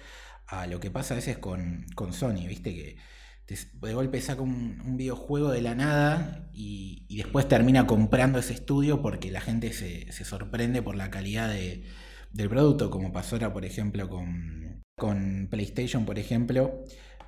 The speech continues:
que tiene esta costumbre, ¿no?, de agarrar un estudio chiquito que no lo conoce nadie, la rompe y después, eh, lo hace propio, ¿no? Quizás Netflix haga lo mismo.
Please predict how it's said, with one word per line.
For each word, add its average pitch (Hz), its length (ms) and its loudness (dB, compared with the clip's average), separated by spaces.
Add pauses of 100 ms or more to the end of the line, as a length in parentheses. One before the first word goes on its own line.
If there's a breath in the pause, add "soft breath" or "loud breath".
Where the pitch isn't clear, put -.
(180 loud breath)
que 95 120 -6
tiene 113 180 2
esta 104 220 0
costumbre, 117 420 0
¿no?, 117 80 4
de 123 80 4
agarrar 113 300 4
un 110 80 4
estudio 127 400 0
chiquito 123 640 -4
que 95 100 -6
no 107 120 0
lo 107 120 -2
conoce 110 360 -2
nadie, 123 680 -2
la 98 160 -4
rompe 143 640 6
y 101 140 -2
después, 113 500 -4
eh, 90 280 -6
lo 98 80 -2
hace 95 180 -4
propio, 87 400 -6
¿no? 104 140 -6
Quizás 104 360 -8
Netflix 104 380 -6
haga 104 200 -4
lo 107 120 -2
mismo. 131 480 0